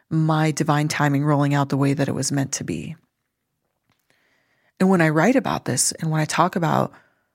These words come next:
how many times in my life that I've transformed or, like, literally completely shed a skin to be something different, it's always because some part of me died first. It could be my belief, my trust,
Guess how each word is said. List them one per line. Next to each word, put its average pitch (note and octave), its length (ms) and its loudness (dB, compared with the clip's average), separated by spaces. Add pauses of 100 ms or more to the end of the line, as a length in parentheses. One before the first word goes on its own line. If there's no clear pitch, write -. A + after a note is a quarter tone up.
(920)
how - 200 0
many E3+ 140 2
times E3 360 2
in D3+ 80 0
my D3 120 0
life D#3 300 2
that D3 100 0
I've C#3 120 0
transformed C#3+ 1000 -2 (360)
or, C#3+ 400 2 (520)
like, D3 240 0
literally F3 520 2
completely E3 540 0
shed - 320 2
a C3+ 60 2
skin D3+ 440 2
to F3 120 0
be D3 140 -2
something C#3 380 0
different, E3+ 520 -2 (960)
it's - 160 0 (100)
always F3 400 4
because D#3 500 0
some D#3 280 2
part D3+ 280 -2
of D3 120 -4
me C#3+ 160 -2
died C3 640 0
first. - 640 -6 (840)
It E3 120 -2
could D#3+ 180 0
be E3 140 2
my D3+ 160 0
belief, C#3+ 600 -2
my - 160 -6
trust, - 600 -2